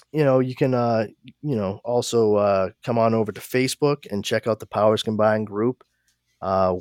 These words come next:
we, we're just a bunch of dorks that get together to share memes, info, laughs, good times to be had by all.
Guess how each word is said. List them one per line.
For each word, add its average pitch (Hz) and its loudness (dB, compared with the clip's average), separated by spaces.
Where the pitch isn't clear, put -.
we, 98 -6
we're 101 -2
just 98 -4
a 98 -6
bunch 98 -4
of 98 -2
dorks 104 0
that 101 -6
get 104 0
together 101 0
to 90 -2
share 104 2
memes, 104 0
info, 104 0
laughs, 101 0
good 104 -4
times 104 2
to - -14
be 95 -2
had 101 2
by 98 4
all. 101 2